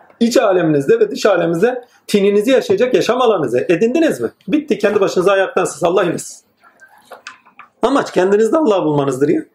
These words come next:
Kişide sınırlanmanız değil ki. Ruhbancılığa devam edeyim. Soruyu alacağız daha herhalde. <laughs> Ancak Allah'ın rızasını arama kazanmak için.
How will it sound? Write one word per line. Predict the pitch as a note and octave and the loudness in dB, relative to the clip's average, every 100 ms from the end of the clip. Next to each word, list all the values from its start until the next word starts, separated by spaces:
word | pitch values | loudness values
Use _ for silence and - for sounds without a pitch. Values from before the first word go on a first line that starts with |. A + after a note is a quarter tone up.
| _ - | _ -4
Kişide | F#3 G#3 G3+ | -4 0 -2
sınırlanmanız | - G3 F#3+ F#3+ G3 G3 | 0 0 2 2 2 0
değil | G#3+ E4 | 0 0
ki. | - _ _ _ _ _ _ _ _ _ _ _ _ _ - - _ _ _ _ _ _ _ _ _ _ _ _ F#3+ - _ _ - F3+ | -4 _ _ _ _ _ _ _ _ _ _ _ _ _ -20 -20 _ _ _ _ _ _ _ _ _ _ _ _ -20 -20 _ _ -4 0
Ruhbancılığa | A3 B3 B3 B3 B3+ | 2 2 0 2 2
devam | B3 B3 G#3 | 2 2 0
edeyim. | C#4 | -2
Soruyu | A#3+ F#3+ G3 G#3 | 0 2 4 4
alacağız | E3 B2 A#2 A2+ | 2 -2 -2 0
daha | B2 | 0
herhalde. | A#2+ A#2+ A2 A2 _ - - - | 0 -2 -4 -8 _ -20 -14 -10
<laughs> | G#3+ D4 - | -8 -8 -6
Ancak | - D4 C4 - | -2 0 0 0
Allah'ın | F#3 G#3+ A#3 C4+ | 0 0 0 2
rızasını | A3 G3 G3+ G3+ | 2 2 2 2
arama | F#3+ B3+ | 2 0
kazanmak | - G3 G#3+ A3 A3 | 0 0 2 0 -2
için. | - A2 | -8 -8